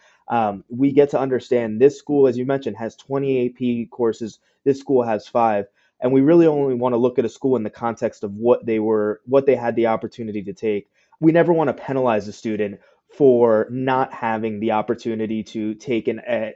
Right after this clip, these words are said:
an elevated, uh, curriculum. It also goes into the different types of schools that, you know, maybe they may not offer A P courses,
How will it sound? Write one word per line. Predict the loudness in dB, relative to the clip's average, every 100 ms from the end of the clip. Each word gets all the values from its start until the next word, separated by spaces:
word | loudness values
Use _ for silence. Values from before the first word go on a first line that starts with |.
| -8
an | -4
elevated, | -2 0 -2 -2 -4 -6 _ _ _
uh, | -4 -4
curriculum. | -6 -2 2 2 0 -4 -4 -12 _ _ 4
It | 6
also | 6 4
goes | 4 4 2
into | -4 -2 0 0 -2 -2
the | 0
different | 0 -2
types | -4 -6
of | -10
schools | -8 -4 -2 0
that, | 2 2 -2
you | -6
know, | -6 -6
maybe | -4 0
they | 4 4
may | 2
not | 0 0
offer | 2 0 0 -2 -2 -4
A | -2
P | -2
courses, | 0 0 0 -8